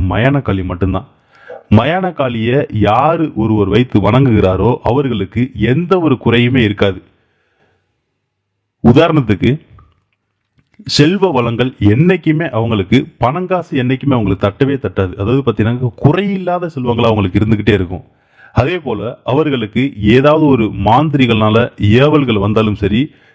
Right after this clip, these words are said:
வேறு ஏதாவது கிரக கோளாறுகள்னால அவங்களுக்கு ஏதாவது பிரச்சனைகள் வந்தாலும் சரி,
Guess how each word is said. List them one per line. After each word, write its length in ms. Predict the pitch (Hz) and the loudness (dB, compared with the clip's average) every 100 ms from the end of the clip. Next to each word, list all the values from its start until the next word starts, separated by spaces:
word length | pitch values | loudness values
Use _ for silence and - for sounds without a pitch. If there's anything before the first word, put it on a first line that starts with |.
| - | 0
வேறு 320 | 127 165 160 | 2 2 0
ஏதாவது 560 | 151 151 151 160 139 - | 0 0 0 0 -4 -2
கிரக 300 | 139 160 180 | 0 0 -2
கோளாறுகள்னால 800 | 160 135 127 123 113 110 117 117 | -2 -2 0 -2 0 0 2 0
அவங்களுக்கு 400 | 110 107 104 107 | 0 0 0 0
ஏதாவது 200 | 123 - | 0 0
பிரச்சனைகள் 440 | 117 - 135 113 | -2 0 0 0
வந்தாலும் 380 | 98 110 104 98 | -2 -2 -2 -4
சரி, 340 | 98 104 147 | -6 -6 -8